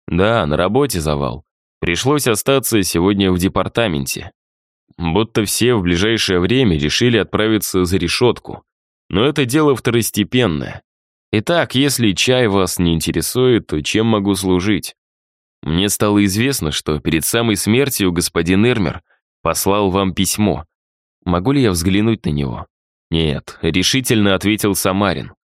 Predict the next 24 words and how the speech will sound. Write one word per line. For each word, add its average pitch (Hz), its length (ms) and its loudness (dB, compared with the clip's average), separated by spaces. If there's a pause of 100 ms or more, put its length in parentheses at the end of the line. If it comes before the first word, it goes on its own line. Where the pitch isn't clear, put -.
(520)
«Там 90 220 0
довольно 95 320 2
много 104 320 2
личных 113 480 -2
вещей. 73 480 -2 (540)
Эрмер 127 380 2
знал, 139 280 0
что - 260 -4
вскоре 95 380 0
произойдёт, 87 640 2
и 98 80 2
прощался 98 640 -2
со 69 180 -4
мной. 64 320 -10 (560)
Я 87 240 -2
бы 110 100 0
не 113 120 2
хотел, 117 440 0
чтобы 71 360 -4
это 73 160 -4
письмо 87 440 0
видел 85 380 0
кто-то 92 340 -2
ещё. 85 460 -2